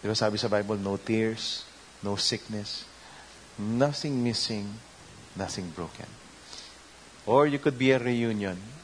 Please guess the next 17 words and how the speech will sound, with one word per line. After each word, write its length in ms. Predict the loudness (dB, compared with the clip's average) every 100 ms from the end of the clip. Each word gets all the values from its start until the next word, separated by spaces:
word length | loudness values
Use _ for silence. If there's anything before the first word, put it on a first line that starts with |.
| -10
laughing 560 | 2 4 4 0 -6 -2
with 240 | -2 2
relatives 720 | 2 2 -2 -4 -8 -6 -6 -6 -12 -20 -20 -20 -20 -4
and 160 | 0
enjoying 800 | 0 0 4 6 6 6 2 0
shalom. 800 | -2 0 2 2 0 -2 -6 -10 -14 -20 -20 -20 -20 -20 -20 -20 -20 -20 -20 -6
Or 80 | 0
you 160 | 2 4
could 160 | 4
be 160 | 4 4
with 160 | 6 4
family 560 | 4 4 4 -2 -4 -8 -16 -20 -16 0
whom 160 | 4 6
you 80 |
know 240 | 6 6 4
this 240 | 2 0
month, 480 | 2 4 2 -4 -10